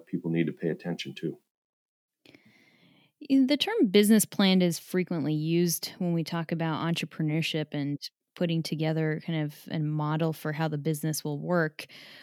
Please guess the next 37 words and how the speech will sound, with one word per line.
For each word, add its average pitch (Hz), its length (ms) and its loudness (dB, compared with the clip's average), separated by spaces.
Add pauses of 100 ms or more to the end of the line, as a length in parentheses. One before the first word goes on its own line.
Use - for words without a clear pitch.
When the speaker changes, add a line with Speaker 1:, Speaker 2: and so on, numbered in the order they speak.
(160)
Speaker 2:
What 294 120 4
are 427 100 2
some 339 200 0
of 294 100 4
the 226 120 2
components 190 640 2
of 180 180 -4
a 175 60 0
business 151 440 -4
plan, 156 340 -4
and 147 200 -4 (120)
how - 160 -4
does 294 180 -2
that 175 300 -2
guide 175 500 0 (400)
business 175 300 0
development 165 680 0
and 151 340 -4
the 156 140 -4
vision 156 720 2 (420)
of 165 380 -6
the, 160 340 -2
uh, 151 400 -6
firm? 185 500 -2 (1500)
Speaker 1:
When 127 240 4
I 143 80 4
was 170 240 8
at 113 340 6 (240)
some - 240 4
of 104 80 8
my 85 140 8
companies, 85 640 4
we 90 240 4
did 76 720 0
business 82 380 2
planning, 69 640 0
and 87 320 0